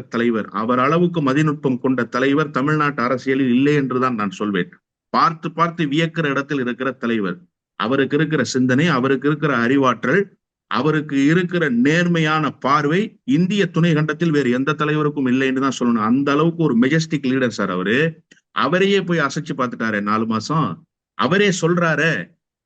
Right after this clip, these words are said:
என்னுடைய நம்பகத்தன்மைக்கே பேராபத்து வருகிற அளவுக்கு இந்த நடவடிக்கைகள் நகர்ந்தனன்னு அவரே பேசுறாருன்னு சொன்னா, விஜய் எல்லாம் ஏமாத்தணும் ஆதவ் அர்ஜுனுக்கு. ஒரு நொடி பொழுதில் விஜயை மேனிபுலேட் பண்ணி தூக்கி போட்டுருவார். அதெல்லாம் விஜய்க்கு நன்றாக தெரியும். எனவே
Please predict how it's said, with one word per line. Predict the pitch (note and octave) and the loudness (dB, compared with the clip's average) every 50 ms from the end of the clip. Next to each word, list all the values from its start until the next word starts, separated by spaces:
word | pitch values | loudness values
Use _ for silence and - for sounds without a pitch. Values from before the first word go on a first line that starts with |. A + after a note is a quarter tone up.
| _ | _
என்னுடைய | A2+ C3 D3+ D#3+ D3+ D3 C#3+ | -2 0 0 2 2 2 2
நம்பகத்தன்மைக்கே | B2 A#2+ C3 C#3+ F3+ F3+ F#3 F3+ F3+ F3+ F3 F3+ F3+ F3 F3 F3 F3 F#3+ F3+ | 2 0 0 0 2 0 0 0 0 0 2 2 2 2 2 0 -2 -4 -2
பேராபத்து | F3+ D#3+ D#3+ E3+ F3 E3+ E3+ E3 D#3+ D#3+ D#3 | 0 0 0 2 2 0 0 -2 -4 -2 -2
வருகிற | D#3 D3+ D3+ C#3+ C#3+ C#3+ | -2 -2 0 0 0 0
அளவுக்கு | D3 E3 F3 E3+ E3+ E3+ | 2 2 0 0 -2 -4
இந்த | D#3 C#3+ | -4 -4
நடவடிக்கைகள் | B2+ B2+ C3+ D3 D3+ D3 C#3+ C#3+ C#3 C3 C3+ B2 | -2 -2 -2 -2 -2 -2 -2 -4 -4 -4 -2 -2
நகர்ந்தனன்னு | B2 B2 A#2+ D3 D3+ D#3 D3+ D3+ D3 D3+ D#3+ D#3+ | -2 -2 -2 -2 -4 -2 -2 -2 -2 0 0 0
அவரே | C3+ B2+ C3 D#3+ E3 E3 E3 | 0 0 0 0 2 2 0
பேசுறாருன்னு | D#3+ - D3+ D3 D3 - C#3+ C#3 C#3 C#3 C#3 B2+ | 0 0 -2 -2 0 0 -2 0 0 -2 -2 -4
சொன்னா, | - C#3 D3 D#3+ E3 E3 E3+ - _ _ _ - | -4 -4 0 0 0 0 -2 -6 _ _ _ 0
விஜய் | B2 C#3 D3 E3+ E3 E3 | 0 2 2 2 2 2
எல்லாம் | E3 E3+ E3 C3+ | 2 0 0 0
ஏமாத்தணும் | C3 C#3+ D3+ D3+ C#3 A#2 A#2+ A2 G2 | 0 0 0 0 0 0 0 0 2
ஆதவ் | G#2 A#2 A#2+ A#2+ A2 | 2 2 2 2 0
அர்ஜுனுக்கு. | G#2 G2 F#2+ G2+ F#2+ F#2+ F#2 F2+ F2 D#2+ - - _ _ _ _ | 0 0 0 0 0 0 -2 -4 -4 -6 -6 -10 _ _ _ _
ஒரு | A#2 A#2 B2+ B2 A2+ | 2 2 4 4 4
நொடி | G#2+ A#2+ C3+ D#3 F3 F3 | 2 2 2 4 2 2
பொழுதில் | E3 E3 E3+ E3+ F3 E3 C3+ | 2 0 0 2 0 0 0
விஜயை | C3 B2+ C#3 D3 C#3+ C3+ A#2+ G2+ G2+ | 0 0 2 2 2 2 2 0 -2
மேனிபுலேட் | G#2+ A2+ B2 B2+ B2+ - B2 A2 G#2 - | -2 -2 -2 -4 -2 -2 -4 -4 -4 -4
பண்ணி | G#2+ A2+ G#2 | -4 -4 -2
தூக்கி | A2 B2+ B2 A#2 G2+ | -2 -4 -4 -4 -4
போட்டுருவார். | - F#2+ F2 G2 F2+ D#2+ D#2 D#2+ - _ _ _ _ _ _ _ _ - | -4 -6 -4 -2 -2 -4 -4 -6 -10 _ _ _ _ _ _ _ _ -2
அதெல்லாம் | G#2 A#2 B2+ D3 D#3 C#3 A#2 | 0 0 2 2 2 2 2
விஜய்க்கு | A#2 A#2+ C#3+ D3+ C#3+ D3 B2+ | 2 2 2 2 2 2 0
நன்றாக | G#2+ G#2+ A2+ A#2+ B2+ C3 B2 A#2+ A2+ | 0 0 0 0 0 -2 -2 -4 -4
தெரியும். | - - G#2+ A2 A2 C3+ E3 G#3+ G3 - - _ _ _ _ - | -2 -2 0 2 2 4 2 2 0 -2 -10 _ _ _ _ 0
எனவே | A2 B2 C#3+ D3+ D#3 E3 F#3+ | 2 2 2 2 2 2 2